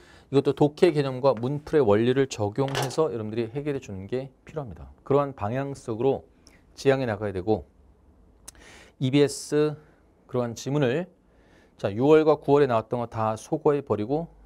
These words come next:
남은 또 알찬 지문들, 실제 수능에서 가져다 쓸 만한 지문들 널려 있습니다. 그런 것들을 가지고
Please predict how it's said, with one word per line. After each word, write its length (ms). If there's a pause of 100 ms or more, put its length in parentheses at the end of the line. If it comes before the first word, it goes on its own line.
(140)
남은 540
또 180
알찬 480
지문들, 560
실제 340
수능에서 680 (380)
가져다 360
쓸 220
만한 180
지문들 540
널려 300
있습니다. 420 (520)
그런 160
것들을 260
가지고 480